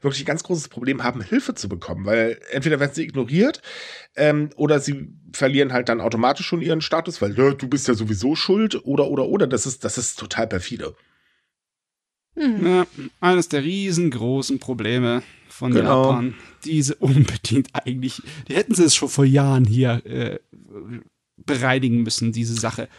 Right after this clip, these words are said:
Speaker 3: weil die
Speaker 1: Ja.
Speaker 3: brauchen das unbedingt, diesen Zweig.
Speaker 1: Ja, man, man arbeitet seit Anfang des Jahres ja an einer Bereinigung, aber das, äh, zieht sich mal wieder hin und irgendwie ändert sich mal wieder gar nichts. Auch das kennen wir ja schon.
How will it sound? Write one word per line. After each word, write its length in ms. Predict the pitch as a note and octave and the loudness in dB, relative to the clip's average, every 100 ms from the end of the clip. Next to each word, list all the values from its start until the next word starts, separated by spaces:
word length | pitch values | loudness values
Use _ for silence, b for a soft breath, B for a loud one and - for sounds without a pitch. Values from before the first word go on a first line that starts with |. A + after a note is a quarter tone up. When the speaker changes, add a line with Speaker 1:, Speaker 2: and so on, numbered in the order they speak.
| B - | B -4
Speaker 3:
weil 160 | C3 C3 | 0 0
die 100 | B2+ | -2
Speaker 1:
Ja. 100 | G2 | -2
Speaker 3:
brauchen 380 | C3 C3+ B2 A#2+ | 2 0 0 -2
das 180 | A#2+ - | -2 -2
unbedingt, 580 | - D3+ - D#3 C3 | -2 -2 2 2 2
diesen 240 | C#3+ A#2+ A#2 | -2 -4 0
Zweig. 480 | - B2 B2 B2 - - | 0 0 -4 -4 -10 -4
Speaker 1:
Ja, 140 | E3 C#3+ | 0 2
man, 220 | D#3 C#3+ | 2 0
man 160 | C#3+ C#3+ | -2 -2
arbeitet 560 | C3+ D3+ E3+ E3 D3+ | 0 2 2 0 -2
seit 140 | C#3 - | -2 -2
Anfang 340 | D#3 E3 D3+ - | -4 -2 -6 -8
des 300 | D3+ C#3+ - | -8 -4 0
Jahres 340 | C#3+ D3+ C#3+ | 0 0 0
ja 180 | B2+ C3 | 0 2
an 80 | D3 | 2
einer 140 | D3 | 2
Bereinigung, 540 | D3 C#3+ D3 D3+ D3+ D#3 | 2 2 2 4 4 4
aber 120 | D#3 | 0
das, 440 | B2+ C3 C3 - A2+ | 2 0 0 -4 -4
äh, 180 | B2 | -6
zieht 200 | A#2+ C#3+ | -4 -6
sich 160 | D3 C3+ | -6 0
mal 160 | B2+ A#2 | 0 2
wieder 160 | G#2+ | 2
hin 340 | A2 F3+ F#3 F3+ | 4 6 4 2
und 200 | A#2 - | -4 0
irgendwie 300 | E3 D3+ C#3 | 2 4 2
ändert 240 | G#2+ G2+ G2+ | 2 0 -2
sich 100 | G#2 | -4
mal 140 | A2 | -2
wieder 160 | G#2+ G#2+ | 0 -2
gar 360 | G2 F2 D2+ | -4 -6 -8
nichts. 260 | - - - | -14 -14 -10
Auch 120 | E2 | -8
das 220 | - - - | -8 -10 -10
kennen 180 | C#2+ | -10
wir 80 | C2 | -10
ja 120 | C2+ | -8
schon. 260 | - A#1 | -8 -10